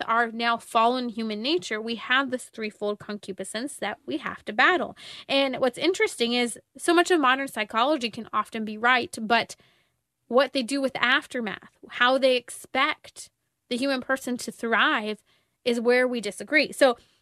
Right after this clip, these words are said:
Friedrich Nietzsche, for example, really in many respects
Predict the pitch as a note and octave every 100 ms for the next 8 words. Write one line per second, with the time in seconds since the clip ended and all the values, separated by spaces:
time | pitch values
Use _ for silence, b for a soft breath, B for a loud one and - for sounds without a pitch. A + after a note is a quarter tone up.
0 | b _ - F4 G#4+ C#4+ C#4 E4+ C#4+ C4+
1 | A#3+ A3+ G#3 G#3 G#3 A3 C4+ D#4+ C#4+ A3+
2 | A3+ G#3+ - G#3 G3 -